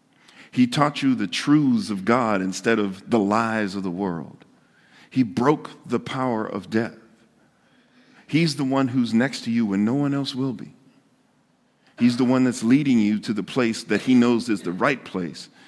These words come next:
instead of all these other things we go chasing." You know, the funny thing is,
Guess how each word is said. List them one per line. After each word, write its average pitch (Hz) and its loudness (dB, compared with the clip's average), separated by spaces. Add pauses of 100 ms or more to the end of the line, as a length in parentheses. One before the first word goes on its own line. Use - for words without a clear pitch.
(160)
instead - -2
of 107 -2
all 110 0
these 104 -4
other 110 -2
things 95 -4
we 95 -6
go 90 -6
chasing." - -12 (840)
You 120 2
know, 120 4
the 101 -4
funny 139 2
thing 101 -2
is, 90 -6